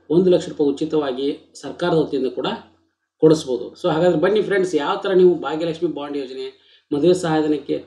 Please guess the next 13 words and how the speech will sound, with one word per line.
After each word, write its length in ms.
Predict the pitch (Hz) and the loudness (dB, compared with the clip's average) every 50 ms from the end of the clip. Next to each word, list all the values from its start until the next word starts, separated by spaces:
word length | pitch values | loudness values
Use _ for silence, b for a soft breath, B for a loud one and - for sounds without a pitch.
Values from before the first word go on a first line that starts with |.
| B B B B B B B - | B B B B B B B -10
ಅರ್ಜಿನ 300 | 143 147 147 208 202 196 | -10 2 6 8 8 8
ಸಲ್ಲಿಸಬೇಕು 440 | 180 - 180 165 151 - 160 156 156 | 6 6 4 2 2 0 -2 -2 -2
ಅಂತ 100 | 147 139 | -2 -2
ವಿಡಿಯೋಲಿ 280 | 147 135 131 143 139 - | -4 -4 -4 -4 -6 -6
ಸಂಪೂರ್ಣ 300 | 143 127 - 147 147 143 | -8 -8 -4 -4 -4 -4
ತಿಳಿಸ್ಕೊಡ್ತಾ 500 | - - 156 160 156 - 165 151 - 156 | -2 -2 -2 -2 -2 -2 -4 -4 -2 0
ಇದ್ದೀನಿ. 220 | 165 180 196 185 185 - | 2 2 0 0 -4 -8
ತಪ್ಪದೆ 260 | - 143 - 139 143 | -10 -10 -8 -6 -8
skip 320 | 135 - - - 143 - 143 | -8 -6 -8 -8 -8 -6 -6
ಮಾಡದೆ 180 | 139 135 143 | -6 -4 -2
ವಿಡಿಯೋನ 300 | 131 123 123 123 127 160 202 - - _ _ | -2 -2 -4 -4 -4 -6 -8 -10 -14 _ _
ಪೂರ್ತಿಯಾಗಿ 360 | - 143 139 - - 117 - | -4 -4 -2 -2 -4 -6 -6
ನೋಡಿ. 120 | - - | -8 -12